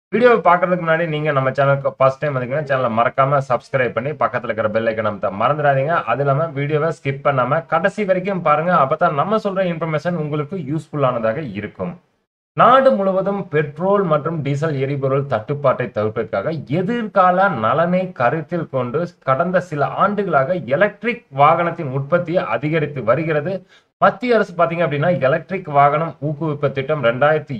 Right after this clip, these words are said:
இருபத்தி நாலு என்ற புதிய திட்டத்தை ஏப்ரல் ஒண்ணு அன்று தொடங்கி இருக்கிறாங்க. இந்த திட்டத்தின் மூலமாக ஜூலை மாதம்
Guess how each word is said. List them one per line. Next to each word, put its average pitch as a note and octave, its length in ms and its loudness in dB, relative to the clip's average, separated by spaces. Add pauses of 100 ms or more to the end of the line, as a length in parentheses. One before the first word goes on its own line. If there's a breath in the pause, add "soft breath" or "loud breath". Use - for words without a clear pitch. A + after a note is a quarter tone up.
இருபத்தி E3+ 380 -2
நாலு D3 200 0 (100)
என்ற C3 140 -2 (120)
புதிய E3+ 280 0
திட்டத்தை C#3 360 0 (580 soft breath)
ஏப்ரல் F#3 400 2
ஒண்ணு E3 240 2
அன்று D#3 180 -2 (200)
தொடங்கி D#3+ 320 2
இருக்கிறாங்க. C#3 500 0 (160)
இந்த G#3+ 260 2
திட்டத்தின் F#3 440 -2
மூலமாக D#3+ 440 4 (200)
ஜூலை A#3 340 4 (200)
மாதம் E3 400 4